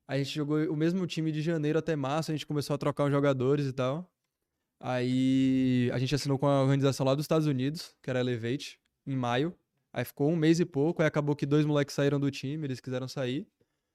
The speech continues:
Aí a gente encerrou o contrato com essa organização que era lá dos Estados Unidos. E a gente assinou agora com a organização que é do Paraguai, tá ligado? Aí, tipo, eles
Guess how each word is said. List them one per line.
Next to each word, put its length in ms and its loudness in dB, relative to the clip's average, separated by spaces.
Aí 140 -2
a 60 0
gente 260 0
encerrou 420 2
o 60 -2
contrato 320 0
com 80 -4
essa 100 -4
organização 400 -2
que 80 -4
era 80 2
lá 60 2
dos 100 -2
Estados 220 0
Unidos. 560 -4
E 1300 2
a 80 0
gente 120 0
assinou 220 4
agora 240 4
com 60 0
a 40 4
organização 400 2
que 80 0
é 40 0
do 60 -2
Paraguai, 520 0
tá 60 -6
ligado? 280 0
Aí, 140 2
tipo, 240 -2
eles 580 2